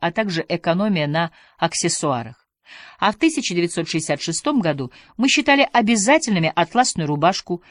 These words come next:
безумные бархатные брюки, шарфы и ковбойские сапоги на высоком каблуке. В конце октября мы формализовали наши отношения с Питером и Эндрю,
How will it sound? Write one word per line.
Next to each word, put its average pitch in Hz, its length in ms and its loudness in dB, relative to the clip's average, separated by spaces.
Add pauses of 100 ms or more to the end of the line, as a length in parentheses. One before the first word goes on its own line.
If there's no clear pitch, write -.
(140)
безумные 208 540 2
бархатные 151 500 -2
брюки, 185 480 -4 (800)
шарфы 214 800 0 (360)
и 202 300 2
ковбойские 202 720 0
сапоги 208 420 -2
на 180 120 -2
высоком 139 420 -6
каблуке. 131 640 -10 (1500)
В - 100 -20
конце 180 300 2
октября 170 360 0
мы 165 240 -2 (320)
формализовали 208 960 2
наши 117 260 -6
отношения 127 480 -6
с - 100 -6
Питером 123 420 -8
и 131 180 -12
Эндрю, 220 380 -2